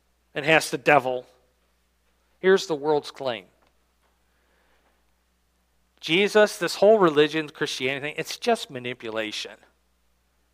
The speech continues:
Just a crutch. They're trying to use you, abuse you. Samaritan. Well, that was one of the most hurtful insults a Jew could hurl to another Jew. I kinda chuckled the other day.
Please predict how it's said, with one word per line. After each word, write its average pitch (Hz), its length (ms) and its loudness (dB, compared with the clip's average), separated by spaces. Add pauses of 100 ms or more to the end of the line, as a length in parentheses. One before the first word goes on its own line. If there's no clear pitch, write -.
(220)
Just - 320 0
a - 40 -2
crutch. - 840 -10 (840)
They're 226 140 2
trying 233 360 6
to 190 120 6
use 151 760 -4
you, 117 580 -10
abuse 175 840 0
you. 123 300 -8 (1700)
Samaritan. 160 800 2
Well, 131 140 0
that 180 180 6
was 180 140 -8
one 160 120 -4
of 147 60 0
the 139 60 -4
most 135 180 -4
hurtful 185 600 0
insults 151 680 -4
a 127 60 -8
Jew 143 280 -8
could 131 200 -6
hurl 135 580 4
to 143 220 -6
another 123 320 -2
Jew. 117 380 -10 (1080)
I 135 80 -6
kinda 123 260 -4
chuckled 135 400 -4
the 131 120 -2
other 123 160 0
day. 123 360 2